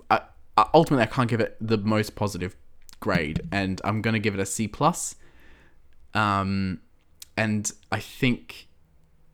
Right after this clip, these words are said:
that I don't want that score to reflect my feelings about the Doctor and Rose. I think that made a,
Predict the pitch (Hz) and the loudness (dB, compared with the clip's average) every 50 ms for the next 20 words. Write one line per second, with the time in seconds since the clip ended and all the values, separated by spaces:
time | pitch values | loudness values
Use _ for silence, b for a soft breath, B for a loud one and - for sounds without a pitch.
0 | _ _ _ - 113 104 110 110 107 - - 104 107 104 123 120 120 117 113 107 | _ _ _ -10 -6 -2 0 0 0 0 0 0 0 2 2 4 4 2 2 0
1 | 110 104 92 - - - 113 107 101 - - 101 98 - - 104 - - 95 101 | 0 -2 -2 -2 -2 0 0 0 0 -2 -2 -4 -4 -4 -4 -4 -4 -4 -6 -8
2 | - - 101 95 95 - - 87 - - 92 90 87 - 98 95 98 107 110 110 | -6 -4 -4 -4 -4 -4 -6 -8 -8 -8 -8 -8 -6 -6 -4 -2 0 0 0 0
3 | - 87 90 - 123 - 104 101 104 107 104 101 - | 0 -2 -2 -2 -2 -2 -2 0 0 0 0 -2 -2